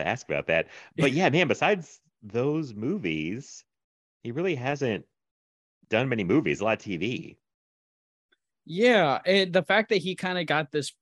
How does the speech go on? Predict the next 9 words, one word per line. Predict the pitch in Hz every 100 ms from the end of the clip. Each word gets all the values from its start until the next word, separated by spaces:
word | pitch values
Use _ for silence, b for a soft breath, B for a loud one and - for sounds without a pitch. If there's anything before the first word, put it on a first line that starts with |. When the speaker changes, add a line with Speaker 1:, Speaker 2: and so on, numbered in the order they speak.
| _ _
Speaker 2:
the, | 143
the | 123 131
Predators | 123 151 175 147 123
movie, | 127 117 113 127 123 127
uh, | 127
it's | 135 139 139
kind | 170 240
of | 151
interesting. | 113 127 - 135 139